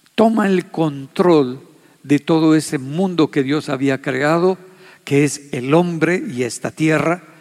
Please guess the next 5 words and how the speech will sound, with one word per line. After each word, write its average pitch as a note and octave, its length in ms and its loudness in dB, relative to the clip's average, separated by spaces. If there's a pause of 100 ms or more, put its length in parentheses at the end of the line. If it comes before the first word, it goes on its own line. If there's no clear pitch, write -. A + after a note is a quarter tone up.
(480)
y F#3+ 220 4
empieza A3+ 760 -2
a - 220 -4
poner E3 440 0 (360)
dirección E3+ 920 -2